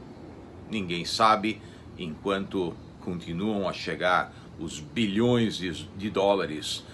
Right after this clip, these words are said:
dos I P Os das empresas de high-tech, provavelmente essa situação continuará crítica. E os problemas nas relações com os Estados Unidos continuam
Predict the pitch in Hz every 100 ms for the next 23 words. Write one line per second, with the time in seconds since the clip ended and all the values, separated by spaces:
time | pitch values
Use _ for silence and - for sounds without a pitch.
0 | - - 90 78 92 87 82 82 87 87
1 | 85 85 76 73 82 85 82 80 - -
2 | - 82 90 98 139 139 - - - -
3 | - 113 92 82 80 76 90 87 87 85
4 | - - - 82 85 78 - - 60 -
5 | - 85 80 - - - - 98 85 82
6 | 76 71 69 78 71 - - 90 82 -
7 | - - - - - - - - - -
8 | 139 - - 107 98 113 113 101 - -
9 | - 90 90 - 92 - - 101 104 101
10 | - - 117 113 98 82 - - 78 76
11 | 78 87 107 131 135 - - - - -
12 | - 117 104 113 101 104 107